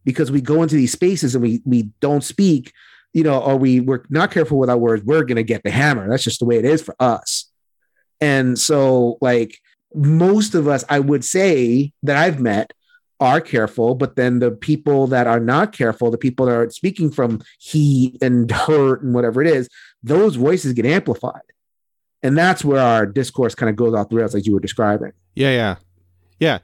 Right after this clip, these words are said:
Speaker 2: and that's, it's the thing I'm trying to become more a-, aware of with myself, is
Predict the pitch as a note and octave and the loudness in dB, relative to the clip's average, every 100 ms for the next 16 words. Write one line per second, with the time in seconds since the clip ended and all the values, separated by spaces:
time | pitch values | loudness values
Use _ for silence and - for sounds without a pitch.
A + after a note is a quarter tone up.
0 | _ - D3+ D#3+ - D#3 C#3+ E3 - F#3 | _ -4 -2 -2 -4 -6 -2 -4 -2 -4
1 | F3+ D3 - D3 D3 D#3 C3+ B2+ - - | -2 -6 -4 -2 0 -2 -2 -4 -4 -4
2 | B2+ A#2+ A#2 G#2+ A2+ A2+ A2+ G#2+ G#2 - | -2 -2 -2 0 2 0 0 -4 -6 -10
3 | _ - _ _ - A#2 G#2 G#2+ A2+ A#2 | _ -20 _ _ -10 -6 -2 0 2 2
4 | A2+ A2 F#2+ F#2+ _ _ _ _ _ _ | 2 -2 -6 -16 _ _ _ _ _ _
5 | _ _ - A#2+ A#2 - A2+ G2+ - - | _ _ -4 -2 -2 -4 -4 -4 -4 -6
6 | G2 C2 - - - _ _ _ _ _ | -6 -6 -10 -18 -20 _ _ _ _ _
7 | - - B2 A#2+ A#2 G#2+ - - | -20 -6 0 0 0 -2 -6 -12